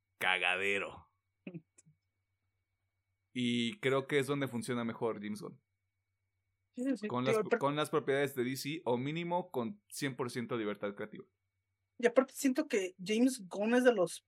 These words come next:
Speaker 2: pocos directores que o hace su chamba y sí investiga el lore de los personajes, o sea, no tanto el, que el personaje sea idéntico a los cómics, sino que entiende al personaje y entiende sus motivaciones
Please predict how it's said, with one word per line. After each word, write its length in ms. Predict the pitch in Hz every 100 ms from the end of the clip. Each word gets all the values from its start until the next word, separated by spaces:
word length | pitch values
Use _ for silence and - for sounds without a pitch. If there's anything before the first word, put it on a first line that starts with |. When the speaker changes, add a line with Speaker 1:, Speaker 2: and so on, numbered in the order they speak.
| _
Speaker 2:
pocos 320 | - 175 247 233
directores 840 | 220 - - 180 208 247 - - _ _ _ _ _ _ _
que 140 | 208 190
o 160 | 190
hace 220 | 214 359
su 140 | 370 226
chamba 640 | - 208 220 247 311 370 _ _
y 440 | 175 320 302 277 - _
sí 300 | - - 180
investiga 600 | 185 233 233 208 202 214 - _ _ _ _ _ _ _ _ _ _
el 200 | 185 165
lore 300 | 151 160 196
de 100 | 247
los 120 | 262 -
personajes, 540 | 262 269 262 247 240
o 60 | 233
sea, 100 | 214
no 160 | 247
tanto 260 | 294 285 302
el, 200 | 226 - _ _ _ _ _ _ _ _ _ _ -
que 100 | 190
el 60 |
personaje 400 | 196 185 190 190
sea 140 | 226 240
idéntico 300 | 220 247 220
a 20 |
los 100 | 175
cómics, 260 | 208 220 -
sino 200 | 185 180
que 120 | - -
entiende 580 | 185 180 - 185 220 233
al 80 |
personaje 540 | 226 180 170 165 185 180
y 20 |
entiende 380 | 165 175 190 214
sus 120 | 220
motivaciones 880 | 180 - 147 147 160 165 175 180